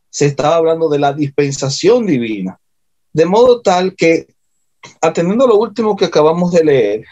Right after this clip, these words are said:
la idea de que la visión económica de Dios o la idea de la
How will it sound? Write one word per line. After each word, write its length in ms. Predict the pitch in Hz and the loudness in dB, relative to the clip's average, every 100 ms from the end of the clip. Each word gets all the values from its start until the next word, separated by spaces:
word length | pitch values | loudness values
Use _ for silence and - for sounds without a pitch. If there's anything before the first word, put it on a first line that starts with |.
| _ - 127 | _ -20 -10
la 180 | 135 131 | -2 0
idea 500 | 135 165 190 151 156 _ _ _ _ _ - | 2 0 2 0 -2 _ _ _ _ _ -4
de 260 | 123 120 | -2 -2
que 340 | - 123 113 - _ _ | -2 -2 -2 -8 _ _
la 640 | - 135 135 127 120 113 98 | -4 0 2 2 0 -2 -4
visión 720 | 123 135 131 - - 139 170 220 | -8 -6 -6 -6 -4 0 2 0
económica 920 | 220 - 156 139 170 180 160 143 143 | -2 0 2 2 2 0 -2 0 2
de 180 | 135 120 | 2 0
Dios 640 | 117 123 113 101 - - _ _ _ _ _ _ _ _ _ | 0 2 0 -2 -14 -18 _ _ _ _ _ _ _ _ _
o 140 | 147 143 | 0 2
la 160 | 143 | 2
idea 240 | 135 170 196 | 2 2 2
de 120 | 175 | 2
la 140 | 160 | 0